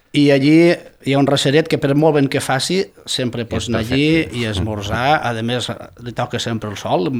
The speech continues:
Speaker 1: és difícil, i, eh, és l'únic lloc on pots estar tranquil a tota la Mola. Eh? Una altra ca-, cosa que s'ha de dir a la Mola, que tothom la Mola és plana, que no és plana. Si vas, si vas, per exemple, que ho explicarem després del, de la Canal Fosca fins aquí,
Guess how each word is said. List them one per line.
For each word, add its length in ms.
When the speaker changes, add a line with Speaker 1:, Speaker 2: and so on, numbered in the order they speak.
Speaker 1:
és 80
difícil, 640
i, 140
eh, 120
és 160
l'únic 300
lloc 320
on 120
pots 260
estar 240
tranquil 440
a 60
tota 240
la 140
Mola. 300
Eh? 160
Una 160
altra 180
ca-, 260
cosa 280
que 80
s'ha 120
de 80
dir 80
a 40
la 80
Mola, 280
que 120
tothom 340
la 80
Mola 260
és 100
plana, 360
que 220
no 240
és 120
plana. 320
Si 160
vas, 300
si 180
vas, 180
per 120
exemple, 360
que 80
ho 60
explicarem 400
després 480
del, 340
de 260
la 100
Canal 260
Fosca 380
fins 340
aquí, 440